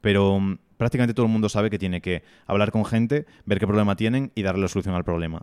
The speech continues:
Y luego, obviamente, hay que pulirlo y hay que trabajarlo de otra manera. Pero eso es lo básico que tenemos que hacer. Y la gente se empieza a pensar como, "Vale, ¿y qué logo pongo? ¿Y qué nombre de marca? ¿Y qué le ofrezco? ¿Y qué no sé qué? ¿Y qué no sé cuántos?".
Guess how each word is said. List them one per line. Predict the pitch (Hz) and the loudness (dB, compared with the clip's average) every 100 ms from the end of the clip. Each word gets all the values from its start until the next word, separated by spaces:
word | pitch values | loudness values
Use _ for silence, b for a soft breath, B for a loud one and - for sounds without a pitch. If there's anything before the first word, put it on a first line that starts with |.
| - | -10
Y | 92 | -6
luego, | 92 | -4
obviamente, | 98 95 98 | -2 -4 -6
hay | 101 | -8
que | 90 | -8
pulirlo | 87 92 104 92 | -4 -4 -2 -2
y | |
hay | |
que | 87 | -4
trabajarlo | 85 87 92 90 92 | -6 -6 -6 -4 -4
de | |
otra | 87 | -2
manera. | 87 85 85 - B B - | -4 -4 -6 -8 B B -4
Pero | 98 | -2
eso | 101 127 | 0 -2
es | 110 | 0
lo | 95 | 2
básico | 101 101 92 | 2 0 -2
que | 90 | 0
tenemos | 90 90 - | -2 -2 -4
que | 95 | -6
hacer. | - 85 - b b b - | -6 -8 -10 b b b -4
Y | 101 | -4
la | 92 | -2
gente | 104 113 | -4 -4
se | 120 107 104 101 98 _ | -2 0 0 -2 -4 _
empieza | 98 92 98 101 | -12 -8 -6 -6
a | |
pensar | 95 95 98 92 | -6 -4 -4 -4
como, | 98 92 | -4 -2
"Vale, | 107 98 | -2 -2
¿y | |
qué | 107 | -2
logo | 120 127 107 | -2 0 -2
pongo? | 98 92 | -2 -2
¿Y | 92 | -2
qué | 104 | -2
nombre | 123 113 | -2 -2
de | 104 | -2
marca? | 92 90 92 | -2 -2 -4
¿Y | 92 | -2
qué | 110 | -2
le | |
ofrezco? | 120 - 98 - 95 | -2 -2 -4 -2 -4
¿Y | |
qué | 104 | -4
no | 117 | -6
sé | 113 | -4
qué? | 98 92 | -4 -2
¿Y | |
qué | 101 | -4
no | |
sé | 110 | -4
cuántos?". | 101 92 85 | -2 -2 -4